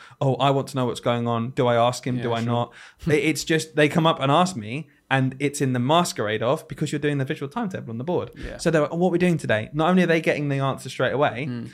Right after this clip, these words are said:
Speaker 1: but they can pretend or not have the pressure of it being for them. It's for the class. It
Speaker 2: Yeah,
Speaker 1: goes on the
Speaker 2: yeah,
Speaker 1: board.
Speaker 2: yeah.
Speaker 1: So it's certainly something this year I need to get more on top of.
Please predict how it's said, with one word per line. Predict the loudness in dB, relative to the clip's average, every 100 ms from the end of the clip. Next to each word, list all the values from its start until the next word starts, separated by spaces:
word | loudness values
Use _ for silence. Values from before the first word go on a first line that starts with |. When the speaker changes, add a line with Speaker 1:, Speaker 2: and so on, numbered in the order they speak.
| -6 0
Speaker 1:
but | 2
they | 2 2
can | 0 -4
pretend | -4 0 2 2 -2 0
or | 2 2 2
not | 0 0
have | 0 -2
the | -4
pressure | -2 -2 -2 -6 -6
of | -6 -8
it | -8
being | -6 -6
for | -4
them. | -4 -2 -6
It's | -10
for |
the | -16
class. | -10 -10 -10 -20 -14
It | -6
Speaker 2:
Yeah, | -2
Speaker 1:
goes | -2
on | -4
the | -4
Speaker 2:
yeah, | -2
Speaker 1:
board. | -2 -4
Speaker 2:
yeah. | -10 -12
Speaker 1:
So | -4
it's | -4 0
certainly | 2 2 2
something | -2 -2 -4 -6
this | -2
year | -2
I | -2
need | -4
to | -10
get | -8
more | -6 -6
on |
top | -4 -6 -6
of. | -10